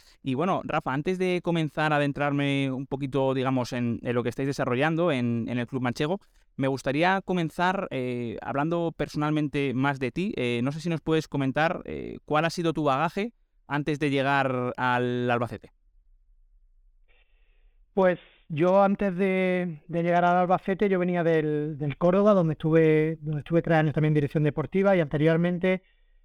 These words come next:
Speaker 2: eh, bueno, tuve un periplo en China, donde estuve dos años trabajando con, con la liga precisamente y, y luego anteriormente me, el tiempo lo, me he dedicado básicamente en temas de, de, de entrenador, estuve de entrenador, estuve trabajando en cuerpos técnicos,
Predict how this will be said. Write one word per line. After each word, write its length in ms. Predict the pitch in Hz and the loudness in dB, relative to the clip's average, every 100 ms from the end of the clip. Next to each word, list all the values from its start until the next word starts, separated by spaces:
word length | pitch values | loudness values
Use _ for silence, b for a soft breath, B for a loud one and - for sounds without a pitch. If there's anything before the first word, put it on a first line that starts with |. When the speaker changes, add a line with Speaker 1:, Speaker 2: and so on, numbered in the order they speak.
| _ - | _ -2
Speaker 2:
eh, 840 | 160 147 143 139 139 135 135 135 | 0 2 2 2 2 0 0 -2
bueno, 180 | 135 139 | -2 -2
tuve 200 | 147 156 | 2 2
un 60 | 165 | 4
periplo 360 | 165 165 160 | 4 4 2
en 80 | 156 | 0
China, 520 | - 208 208 220 233 - _ - | 0 2 4 4 0 -6 _ -4
donde 240 | 165 156 | -2 0
estuve 260 | 143 180 170 | 0 2 4
dos 100 | 160 | 4
años 160 | 165 | 2
trabajando 380 | 160 165 156 165 | 2 0 2 2
con, 300 | - 156 151 | 2 0 -2
con 160 | - 151 | -2 0
la 80 | 143 | 2
liga 200 | 165 160 | 2 0
precisamente 840 | 143 135 156 165 202 180 196 208 _ _ _ _ _ - | -2 -6 0 2 2 2 0 0 _ _ _ _ _ -8
y, 600 | 175 165 156 151 147 143 139 139 151 | -2 0 2 2 2 0 -2 -6 -8
y 80 | 208 | 0
luego 220 | 160 170 | 4 4
anteriormente 560 | 190 196 185 185 196 196 | 4 2 0 0 0 0
me, 640 | 175 165 151 147 147 170 | 0 -2 -2 -4 -6 -8
el 80 | 156 | -8
tiempo 340 | - 170 175 180 | -2 0 2 2
lo, 160 | 180 | 0
me 440 | 202 175 196 180 170 | -2 -12 -16 -8 -4
he 20 | |
dedicado 420 | 160 156 170 175 | -2 -2 2 4
básicamente 580 | 180 - 180 165 175 185 | 4 2 0 0 -2 -2
en 120 | 175 | 0
temas 240 | 165 170 | 0 0
de, 400 | 151 151 143 131 | 0 -2 -2 -8
de, 320 | 123 127 127 127 | -12 -20 -20 -12
de 100 | 131 | -8
entrenador, 640 | 131 - 135 131 151 175 | -6 -4 -2 2 6 6
estuve 220 | 165 165 | 4 4
de 60 | 151 | 2
entrenador, 560 | 143 147 143 160 180 | 0 -2 2 4 4
estuve 200 | 180 160 | 4 2
trabajando 280 | 151 143 151 | 2 2 -2
en 40 | 143 | -2
cuerpos 320 | 151 - 135 | -4 -6 -4
técnicos, 600 | 175 180 170 170 165 | 0 0 2 4 4